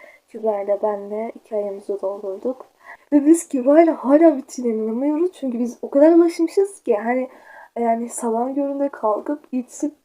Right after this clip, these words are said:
gidip ve dörtte gelmeye o kadar alıştık ki hani bakalım bundan sonra ne yapacağız bilmiyoruz. Ve şöyle bir şey daha var. Bu işimizin bitti ama, e, bu diğer şeyden sonra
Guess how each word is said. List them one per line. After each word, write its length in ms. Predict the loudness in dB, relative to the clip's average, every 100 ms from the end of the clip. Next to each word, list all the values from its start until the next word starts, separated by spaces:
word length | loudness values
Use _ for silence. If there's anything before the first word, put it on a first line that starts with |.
| _ _
gidip 340 | -8 -6 -6 -10 _ -2
ve 320 | 0 0 -4
dörtte 300 | -4 -2 0
gelmeye 280 | 0 -2 -4
o 40 |
kadar 180 | -8 -6
alıştık 520 | -6 -8 -8 -8 -6
ki 140 | -8 -8 -12 -20 -12
hani 320 | -4 -2 0 -2
bakalım 360 | -2 -2 -4 -8 -10 -10
bundan 360 | -6 -2 -2
sonra 300 | -4 -8 -6
ne 60 | -6
yapacağız 520 | -6 -8 -10 -8 -8
bilmiyoruz. 560 | -8 -8 -8 -6 -8 -10 -20 -8 -4
Ve 60 |
şöyle 440 | -2 4 4 4 -2
bir 60 |
şey 240 | -4 -4 -2
daha 240 | -2 -2
var. 220 | -4 -6 -8 -12
Bu 320 | -8 -6 -6
işimizin 680 | -8 -8 -8 -6 -8 -8 -8
bitti 520 | -10 _ _ -12 -10 -6
ama, 320 | -4 -2 -4 -8 -20 -20 _ _ _ _
e, 380 | -2 0 0 -4 -12 _ _ _ _ _ _ _
bu 260 | -10 -8 0
diğer 240 | 4 4
şeyden 400 | 4 -2 -2 -4
sonra 600 | -6 -2 -2 0 -2 -4